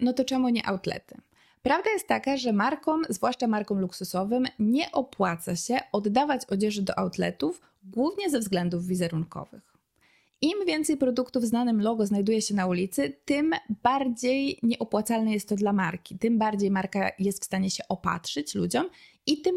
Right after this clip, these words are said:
mniej staje się luksusową. W związku z tym, zwłaszcza marki typu Chanel, Louis Vuitton, Coach czy inne, które już przed chwilą wymieniałam,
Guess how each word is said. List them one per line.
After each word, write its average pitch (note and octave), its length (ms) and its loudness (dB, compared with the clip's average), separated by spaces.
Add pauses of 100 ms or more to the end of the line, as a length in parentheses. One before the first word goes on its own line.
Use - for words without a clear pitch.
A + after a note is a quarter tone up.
(120)
mniej G3+ 540 0
staje G3+ 360 -2
się A#3+ 120 -2
luksusową. F#3+ 580 -6 (600)
W G3 60 -2
związku C#4 420 2
z - 100 -2
tym, G#3 360 -2
zwłaszcza C#4+ 400 0
marki B3 320 0
typu G3 320 0 (120)
Chanel, B3+ 460 2
Louis A3 200 2
Vuitton, A#3 640 0
Coach G#3+ 520 0
czy - 100 -4
inne, G#3 380 2
które F#3+ 160 -4
już F3+ 80 -2
przed - 160 -10
chwilą G3 220 0
wymieniałam, F#3+ 640 2